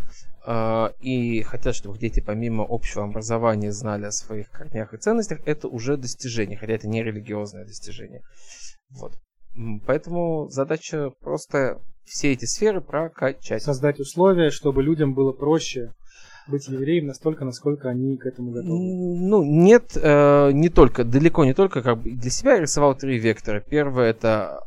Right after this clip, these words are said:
Speaker 1: э, дать знания, второе — это создать инфраструктуру, третье — это пиар. Пиар, пиар — это тоже важнейшая цель, потому что вещь, которая сделана и, э,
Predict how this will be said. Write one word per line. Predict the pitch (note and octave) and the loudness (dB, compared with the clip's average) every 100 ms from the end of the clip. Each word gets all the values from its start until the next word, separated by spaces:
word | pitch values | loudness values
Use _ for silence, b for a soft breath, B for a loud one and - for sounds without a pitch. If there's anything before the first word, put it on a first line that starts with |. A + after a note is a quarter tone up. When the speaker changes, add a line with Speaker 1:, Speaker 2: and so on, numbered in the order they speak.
| - | -4
Speaker 1:
э, | A#2+ A2+ | 2 2
дать | A2 A2+ A2 | 4 0 2
знания, | C#3+ G3 G#3+ G3+ | 2 4 4 2
второе — | - C3+ C3+ | 2 2 2
это | B2+ | 0
создать | A#2+ A2+ G#2+ | 0 -2 -2
инфраструктуру, | A2 A2 - - G#3+ A3 F3+ | -6 -10 -12 -6 -2 0 -2
третье — | C#3 E3 D#3+ | 0 -2 0
это | C3+ A#2 | -2 -2
пиар. | - G#2+ G#2 - b b b - | -2 -4 -4 -8 b b b -6
Пиар, | - C#3 B2+ - | 2 2 2 0
пиар — | A#2+ A2 | 0 -2
это | G2 A#2 | -6 -14
тоже | - B2+ A2+ A2+ - _ _ _ _ - | -4 -2 -2 -6 -12 _ _ _ _ -4
важнейшая | A2 B2 A#2+ A2 - B2+ | 2 2 2 0 2 2
цель, | - F#3 G3 | 2 2 2
потому | - A#2+ A#2 | -2 -4 -4
что | - A#2 | -4 -2
вещь, | C3 B2 - | 0 0 -2
которая | A#2 - A#2+ B2 | -6 -4 -2 -2
сделана | A2+ B2+ C3 A2+ A2 | -4 2 4 4 0
и, | A2 - C#3 A2+ | -4 -6 -6 -4
э, | B2 A#2+ A#2 A2 A2 | -2 0 0 0 -4